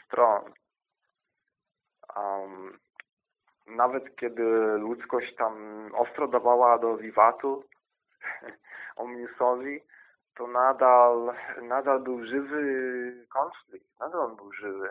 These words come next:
nadal jakby ludzkość nie mogła czuć się bezpiecznie,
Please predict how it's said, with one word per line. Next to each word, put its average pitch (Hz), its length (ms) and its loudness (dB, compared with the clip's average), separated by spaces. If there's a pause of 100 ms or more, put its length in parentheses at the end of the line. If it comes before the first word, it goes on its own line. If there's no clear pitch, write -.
(100)
nadal 120 340 0 (840)
jakby 107 460 -6 (480)
ludzkość - 600 -10
nie 107 80 -10
mogła 107 320 -4
czuć - 280 -18
się 120 100 -8
bezpiecznie, - 800 -12